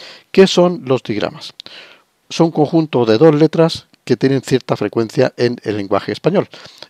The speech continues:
Entonces, como veis aquí, esta tabla está sacada del software criptográficos, donde tenemos un conjunto de columnas de la A hasta la Z y tenemos un conjunto de, de filas de la A hasta la Z. Lógicamente, el primer valor corresponde a la fila A y columna A, que sería el digrama A A.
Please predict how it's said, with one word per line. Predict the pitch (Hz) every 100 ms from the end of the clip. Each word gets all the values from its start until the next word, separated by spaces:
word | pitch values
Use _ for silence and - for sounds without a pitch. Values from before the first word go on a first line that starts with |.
| -
Entonces, | 110 131 127 -
como | 120 113
veis | 135 -
aquí, | 113 - 156 220
esta | - - -
tabla | - 117 117 113
está | 107 113
sacada | 113 110 113 110 -
del | 104
software | - 113 107 110
criptográficos, | 139 147 151 147 147 151 - - - _
donde | 120 110
tenemos | 117 120 113 -
un | 135 120
conjunto | 117 - 127 110
de | 107
columnas | 107 131 175 190 -
de | - 101
la | 104
A |
hasta | 101
la | 135
Z | 156 170 170 175 - - _
y | 151
tenemos | 147 143 143
un | 123
conjunto | - 107 - 113 107
de, | 110 117 120
de | 120 123
filas | - 147 151 147
de | - 107
la | 104
A |
hasta | 127 98
la | 80
Z. | 90 - - _ - - - - - _
Lógicamente, | 107 123 117 120 120 131 -
el | 123 -
primer | - 107 123
valor | 127 127 143
corresponde | 113 104 - 117 127 127
a | 107
la | 92
fila | - 104 104 127
A | -
y | 120
columna | 104 113 113 127
A, | 160
que | -
sería | - 107 120
el | - 110
digrama | 104 110 123 135 -
A | 123 -
A. | 90